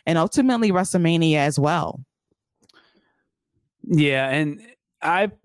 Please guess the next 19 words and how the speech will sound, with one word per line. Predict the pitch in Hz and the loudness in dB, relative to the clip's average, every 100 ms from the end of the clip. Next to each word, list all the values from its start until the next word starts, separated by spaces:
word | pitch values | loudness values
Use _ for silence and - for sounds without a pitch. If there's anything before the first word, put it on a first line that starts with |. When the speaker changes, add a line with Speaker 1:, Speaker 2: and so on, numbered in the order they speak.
| _ - | _ -4
Speaker 2:
me | 135 151 180 190 | 0 2 2 0
personally, | - 175 185 208 202 208 214 | 0 -2 -2 0 2 2 2
I | 113 123 135 | 0 -2 -2
would | 135 | -2
rather | 123 131 131 127 127 | 0 0 0 0 0
them | 120 117 | -2 -2
just | 120 | -4
have | 127 107 | -4 -2
one | 113 123 | 0 0
chamber | 120 135 131 127 | -2 -2 -4 -2
match, | 127 131 135 - | -2 -2 -4 -4
whether | 113 107 107 | -2 0 -2
it's | - | -4
the | 117 | -2
men | 120 135 139 | 0 0 0
or | 120 135 | 0 0
the | 135 | 0
women. | 131 135 139 143 151 - | 0 0 0 -2 -4 -10
It, | 113 | -14